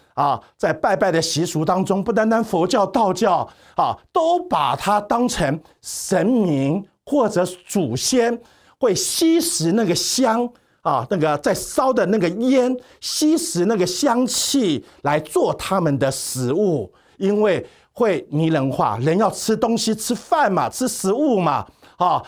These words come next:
那神明呢？那吃什么呢？哎呀，就是吃这些人在烧香带出来的敬钱的那个香气做食物，所以神明吸食香气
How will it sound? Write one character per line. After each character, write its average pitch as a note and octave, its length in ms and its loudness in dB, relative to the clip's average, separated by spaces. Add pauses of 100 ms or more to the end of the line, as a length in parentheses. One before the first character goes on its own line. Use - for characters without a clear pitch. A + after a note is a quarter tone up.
那 B3 120 0
神 A#3 340 0
明 C#4+ 200 4
呢？ C#4 180 2
那 C4 140 2
吃 D#4 260 -2
什 F3+ 160 0
么 E3+ 120 2
呢？ C4+ 200 2 (280)
哎 G3 100 0
呀， E3 260 2
就 B3+ 220 0
是 G#3+ 100 0
吃 A3 380 -2
这 G#3+ 160 2
些 G3+ 320 0 (260)
人 D3 480 0
在 G3 160 0
烧 A3+ 440 -2
香 A3+ 340 -2 (280)
带 A#3 140 0
出 A3 220 -4
来 F3 100 2
的 E3+ 120 0
敬 A3 340 0
钱 C#3 580 -4
的 D3+ 120 -2
那 G3 100 0
个 E3+ 80 0
香 G#3+ 260 0
气 A3 380 -4 (240)
做 A#3 160 2
食 C#3+ 320 -4
物， E3 340 0 (360)
所 A3+ 180 0
以 C4 100 2
神 G3 360 0
明 G3+ 260 2
吸 C#4+ 340 0
食 F#3+ 300 0
香 B3 320 0
气 G3+ 480 -2